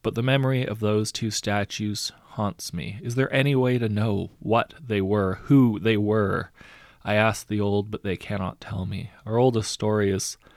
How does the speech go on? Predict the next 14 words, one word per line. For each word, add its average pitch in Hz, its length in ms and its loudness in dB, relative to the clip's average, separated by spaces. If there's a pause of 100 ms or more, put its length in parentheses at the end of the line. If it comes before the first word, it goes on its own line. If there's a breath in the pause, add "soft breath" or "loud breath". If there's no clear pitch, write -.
(280 loud breath)
that 104 220 0
of 95 80 -2
the - 80 -6
man 95 380 0
on 92 100 -4
the 92 80 -8
cliff, - 400 -8
surviving 92 580 -4
only 92 220 -4
because - 460 -8
he - 80 -12
still 92 320 -6
stands 90 560 -6
there. 92 320 -8